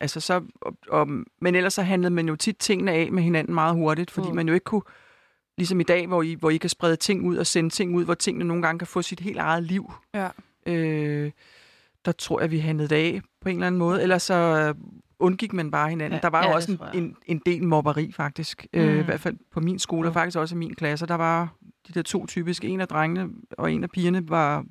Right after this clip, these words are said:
Speaker 1: blevet big time mobbet.
Speaker 4: Ja.
Speaker 1: Øh,
Speaker 3: Var det noget,
Speaker 1: ja.
Speaker 3: man stoppede? Altså, var det så
Speaker 1: Nej.
Speaker 3: sådan... Nej,
Speaker 1: Nej,
Speaker 3: det,
Speaker 1: det,
Speaker 3: det,
Speaker 1: det, det
Speaker 3: det så
Speaker 1: kørte,
Speaker 3: man
Speaker 1: jeg
Speaker 3: bare.
Speaker 1: s-, det kørte lidt.
Speaker 2: Mm.
Speaker 1: Øh, det havde lidt sit eget liv, tror jeg.
Speaker 3: Okay.
Speaker 2: Ja,
Speaker 1: Øhm,
Speaker 2: det tror jeg.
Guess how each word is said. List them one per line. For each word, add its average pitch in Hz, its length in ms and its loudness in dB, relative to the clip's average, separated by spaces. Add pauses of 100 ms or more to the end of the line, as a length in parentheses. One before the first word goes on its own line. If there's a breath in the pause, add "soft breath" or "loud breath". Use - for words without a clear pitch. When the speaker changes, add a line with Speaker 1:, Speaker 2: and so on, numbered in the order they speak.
(120)
Speaker 1:
blevet 151 360 -4 (120)
big - 140 -6
time 151 200 0
mobbet. 156 380 -2 (180 soft breath)
Speaker 4:
Ja. 180 180 0 (420 soft breath)
Speaker 1:
Øh, 143 800 0 (360)
Speaker 3:
Var 208 100 0
det 226 120 4
noget, 240 120 6
Speaker 1:
ja. 240 40 4
Speaker 3:
man 240 120 4
stoppede? 226 560 0
Altså, 208 200 0
var 196 160 0
det 220 140 -2
så - 80 2
Speaker 1:
Nej. 120 140 4
Speaker 3:
sådan... 208 360 -2
Nej, 247 220 2
Speaker 1:
Nej, 185 160 4
Speaker 3:
det, 240 160 2
Speaker 1:
det, 185 80 2
Speaker 3:
det, 233 100 -2
Speaker 1:
det, 196 80 6
det 190 140 2
Speaker 3:
det 190 120 2
så - 80 -4
Speaker 1:
kørte, 185 160 6
Speaker 3:
man 202 120 0
Speaker 1:
jeg 190 80 4
Speaker 3:
bare. 190 160 2
Speaker 1:
s-, - 240 -6
det 190 120 0
kørte 170 280 2
lidt. - 320 -4 (220)
Speaker 2:
Mm. 214 180 -4 (160)
Speaker 1:
Øh, 165 220 -4
det 180 80 4
havde 170 120 4
lidt 160 160 0
sit 165 120 -6
eget 156 220 2
liv, 160 220 -4 (300)
tror - 160 -4
jeg. 165 100 -6 (140)
Speaker 3:
Okay. 170 240 -2
Speaker 2:
Ja, - 60 0
Speaker 1:
Øhm, 165 260 0
Speaker 2:
det 165 100 -2
tror 170 160 -6
jeg. 175 80 -8